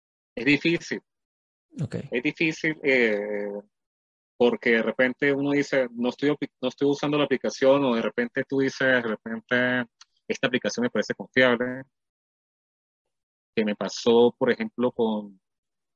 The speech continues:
Speaker 1: para no decir el nombre, vamos a decir el, el, el, el contrario al, a la mensajería de texto instantánea, el verde, el azul.
Speaker 2: Sí.
Speaker 1: El azul, el,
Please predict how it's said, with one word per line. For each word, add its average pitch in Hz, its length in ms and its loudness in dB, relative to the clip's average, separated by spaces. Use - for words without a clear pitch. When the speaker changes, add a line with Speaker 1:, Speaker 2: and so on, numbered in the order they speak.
Speaker 1:
para 101 140 -10
no 104 160 -4
decir 113 400 -6
el 123 140 -4
nombre, 117 440 0
vamos 117 200 -4
a 135 40 -2
decir 127 340 0
el, 135 180 2
el, 107 300 -2
el, 104 180 -14
el 104 140 -16
contrario 123 840 2
al, 131 280 2
a 113 80 -2
la 110 80 0
mensajería 107 600 0
de 120 80 4
texto - 440 -4
instantánea, 123 760 -2
el 113 160 2
verde, 123 380 4
el 101 60 -2
azul. 120 300 2
Speaker 2:
Sí. - 360 2
Speaker 1:
El 110 120 -6
azul, 107 320 -2
el, 101 60 -4